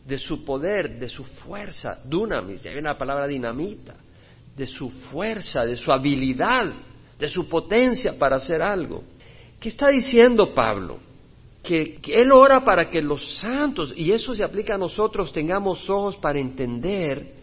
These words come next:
la grandeza del poder de Dios hacia nuestro favor. Dios pone a nuestro beneficio y disposición su infinito poder, no a la disposición de todo el mundo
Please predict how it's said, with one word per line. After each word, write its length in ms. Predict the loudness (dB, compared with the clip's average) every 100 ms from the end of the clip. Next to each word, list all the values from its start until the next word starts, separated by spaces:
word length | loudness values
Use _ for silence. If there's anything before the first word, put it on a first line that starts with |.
| -18 -16
la 160 | -14 -12
grandeza 1200 | -12 -12 -12 -8 2 4 4 0 -4 -6 -10 -18 -10
del 300 | -6 -6 -6
poder 540 | -4 -4 -2 -4 -6
de 160 | -8 -8
Dios 560 | -6 -4 -6 -8 -14 -16
hacia 380 | -12 -12 -12
nuestro 640 | -14 -10 -10 -10 -12 -12 -14 -14
favor. 580 | -16 -16 -14 -16 -16 -18 -20 -20 -20 -20 -20 -8
Dios 460 | 6 8 8 4 -2
pone 320 | 4 4 4
a 60 | 2
nuestro 340 | 0 -4 -4 -2
beneficio 680 | -2 -4 -4 -4 -4 -4
y 60 | -6
disposición 840 | -6 -8 -8 -8 -8 -8 -4 -4
su 160 | -4 -10
infinito 800 | -10 -12 -14 -10 -8 -10 -8 -10
poder, 580 | -10 -14 -12 -14 -14 -16 -20 -20 -20 -20 -20 -10
no 180 | 0 4
a 80 | 4
la 140 | 4
disposición 640 | 2 0 -4 -4 -6 -6
de 100 | -6
todo 240 | -6 -4 -4
el 80 | -6
mundo 460 | -8 -8 -10 -12